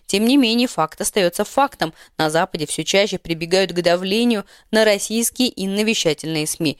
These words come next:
чему есть немало свидетельств, преимущественно касающихся деятельности Russia Today. Запад и Russia Today – раунд первый.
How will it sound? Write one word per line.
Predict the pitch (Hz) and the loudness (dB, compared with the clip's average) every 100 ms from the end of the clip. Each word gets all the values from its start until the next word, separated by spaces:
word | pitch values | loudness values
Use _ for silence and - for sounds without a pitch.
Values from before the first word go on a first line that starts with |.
| _ | _
чему | - 165 151 | -8 -2 2
есть | 143 147 | 0 0
немало | 160 151 196 254 | -4 0 2 2
свидетельств, | - 247 220 226 226 - - - | 0 -2 -2 -2 -4 -6 -12 -10
преимущественно | - 240 226 160 165 - - 240 254 | 0 2 2 -2 -8 -10 -2 0 0
касающихся | 156 - 151 170 - 214 226 | -2 -2 -2 -2 -4 -4 -4
деятельности | 165 151 151 - 180 190 - | -4 -4 -4 -4 -8 -4 0
Russia | 147 151 - | 0 -2 -6
Today. | - - - _ _ - | -8 -8 -10 _ _ -8
Запад | - 190 220 254 254 262 - | -2 2 2 2 0 -4 -4
и | |
Russia | 190 156 - | -4 -4 -6
Today – | - 165 202 254 202 | -6 0 2 0 0
раунд | 160 156 - | -2 -4 -8
первый. | - 143 - | -8 -6 -6